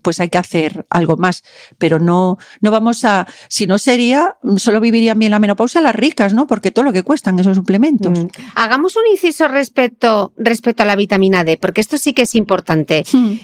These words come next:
Speaker 2: Eh, porque alguna vez he visto comentar en algún post que tú a tus mujeres por debajo de treinta, eh, a todas la, a todos les das vitamina D,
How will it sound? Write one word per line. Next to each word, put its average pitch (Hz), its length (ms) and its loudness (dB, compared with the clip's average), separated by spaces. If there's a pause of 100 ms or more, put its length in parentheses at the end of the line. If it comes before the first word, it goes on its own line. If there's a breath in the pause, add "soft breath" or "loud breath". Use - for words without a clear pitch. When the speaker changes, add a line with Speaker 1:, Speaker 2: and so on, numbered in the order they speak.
(120)
Speaker 2:
Eh, 202 1000 2
porque 220 200 -2
alguna 247 260 2
vez 294 140 0
he 311 80 0
visto 269 240 -2
comentar 240 400 0
en 226 140 2
algún 214 340 2
post 220 420 -2 (400 soft breath)
que 202 160 2
tú 247 320 0
a 226 160 2
tus 226 280 -2
mujeres 233 420 0
por 214 160 0
debajo 220 840 0
de 208 480 0
treinta, 247 540 0 (480 loud breath)
eh, 202 460 2
a 202 120 0
todas 220 340 -2
la, 208 280 2
a 202 120 0
todos 226 200 -2
les 214 160 0
das 208 160 0
vitamina 185 540 2
D, 156 180 0